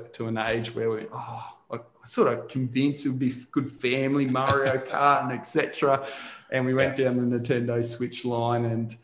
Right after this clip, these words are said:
Speaker 1: and yeah, so, so I enjoy, I enjoy helping them and doing, yeah, games cooperatively, and of course I find a few of my own games to play and stuff like that as well. So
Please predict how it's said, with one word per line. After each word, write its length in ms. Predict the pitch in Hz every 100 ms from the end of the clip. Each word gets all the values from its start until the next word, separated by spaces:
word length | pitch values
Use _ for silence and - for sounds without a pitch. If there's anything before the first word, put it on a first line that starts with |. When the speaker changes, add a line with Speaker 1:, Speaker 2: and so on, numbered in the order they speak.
| _ - _ _ -
Speaker 1:
and 520 | 113 113 113 117 117 _ _ _
yeah, 260 | 285 277 147
so, 280 | 135 143 135
so 400 | 139 135 135 139
I 60 |
enjoy, 720 | 139 135 135 131 127 127 120 127 _ -
I 60 | 127
enjoy 300 | 120 123 123
helping 360 | 127 127 123
them 360 | 156 180 185 160
and 160 | 127
doing, 460 | 127 131 127 127 - -
yeah, 240 | 135 123 143 - - _
games 400 | 147 143 139 139
cooperatively, 960 | - 139 143 147 151 147 151 147 147 131
and 100 | 123
of 80 |
course 260 | - 117 113
I 40 |
find 260 | - 113 107
a 40 | 107
few 160 | 123
of 60 | 107
my 260 | 104 -
own 80 | -
games 300 | - 110 110
to 80 | -
play 360 | - - - 117
and 160 | 113
stuff 260 | - - -
like 200 | - -
that 180 | 117 117
as 160 | 117
well. 260 | 127 147 120
So 380 | - 117 113